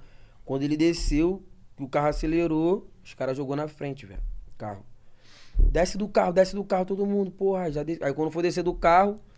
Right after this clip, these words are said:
tipo, eu tava, tipo, no meio assim, aí um amigo desceu, outro desceu. Quando, tipo, eu ia descer, o maluco já entrou no carro, velho, já fechou outra porta.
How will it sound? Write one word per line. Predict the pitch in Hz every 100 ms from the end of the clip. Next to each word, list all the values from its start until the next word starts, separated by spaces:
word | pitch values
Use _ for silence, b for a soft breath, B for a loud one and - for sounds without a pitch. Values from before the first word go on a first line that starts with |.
| b
tipo, | - 165
eu | 160
tava, | 160 160
tipo, | 160 165
no | 170
meio | 165 165
assim, | 175 - 185
aí | 180 170 - b b b -
um |
amigo | 165 175 185
desceu, | 190 185
outro | 196 202
desceu. | 208 202 180
Quando, | 156 156 156 165
tipo, | 165 - 180 175
eu | 175
ia | 180
descer, | 180 180 180 220
o | 185
maluco | 139 143
já | 143
entrou | 156 147
no | 156 180
carro, | 175 151 107
velho, | 92
já |
fechou | 104 113 120
outra | 117 135
porta. | - 127 143 151